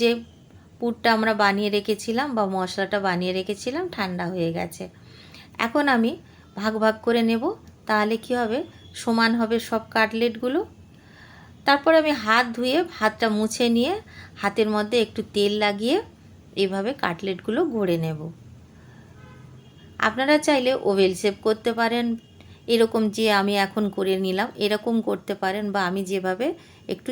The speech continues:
চৌকো চৌকো করছি এইভাবেও করে নিতে পারেন। পছন্দ মতো করে নেবেন, যেমন আপনাদের পছন্দ। আমি এই রকম করে আজকের এই কাটলেটটা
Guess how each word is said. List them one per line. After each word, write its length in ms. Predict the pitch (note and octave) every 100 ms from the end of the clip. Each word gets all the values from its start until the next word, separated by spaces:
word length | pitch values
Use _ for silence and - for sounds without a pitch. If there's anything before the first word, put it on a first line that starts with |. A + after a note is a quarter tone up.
| A#3
চৌকো 280 | F#3+ E3 F3 F3
চৌকো 240 | G3 G#3+ G#3+
করছি 280 | A#3 - F#4 - F3
এইভাবেও 400 | F3+ F#3+ G#3+ F4+ E4+
করে 160 | F#3 E3+
নিতে 200 | E3 D#3+ E3
পারেন। 260 | E3+ D#3+ E3 E3 - - - -
পছন্দ 400 | A#3+ C4 E4 E4 E4 D#4
মতো 180 | D4 F4 F4
করে 200 | G3 E3+ D#3+
নেবেন, 260 | D#3 E3 E3+ - - - -
যেমন 300 | A3+ B3+ C4 A#3 F3+
আপনাদের 340 | - F3+ F3 E3+
পছন্দ। 420 | E3+ E3 E3+ E3 E3 E3 - - - - _ - - _ - - - - - -
আমি 140 | A#3+ C#4+ B3+
এই 60 | A3+
রকম 200 | A3 A3+ A3 A3
করে 140 | C4 G4 - -
আজকের 300 | G3 - C4+ E4+ - - - - - G3+
এই 80 | G3+ -
কাটলেটটা 540 | F#3 F#3 F3+ F3+ C#4